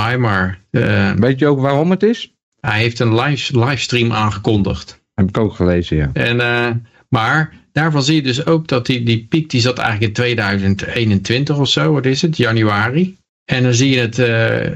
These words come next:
Speaker 1: eenentwintig, tweeëntwintig, drieëntwintig, vierentwintig weg, weg hebben, zeg maar. En dan opeens weer, nou, opeens, eh,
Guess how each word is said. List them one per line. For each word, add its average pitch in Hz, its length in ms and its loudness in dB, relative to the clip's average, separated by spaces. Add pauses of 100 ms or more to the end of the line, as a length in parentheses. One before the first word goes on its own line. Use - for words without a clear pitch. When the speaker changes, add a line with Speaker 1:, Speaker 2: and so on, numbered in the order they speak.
(140)
Speaker 1:
eenentwintig, 123 680 0
tweeëntwintig, 117 720 0
drieëntwintig, 110 720 0
vierentwintig 120 840 0
weg, 120 440 -2
weg 127 280 0
hebben, 127 300 0
zeg 120 160 -2
maar. 135 320 -2 (340)
En 123 220 -4
dan 131 260 0
opeens 135 500 -2
weer, 139 480 0 (240)
nou, 147 560 0
opeens, 131 520 -2
eh, 127 420 0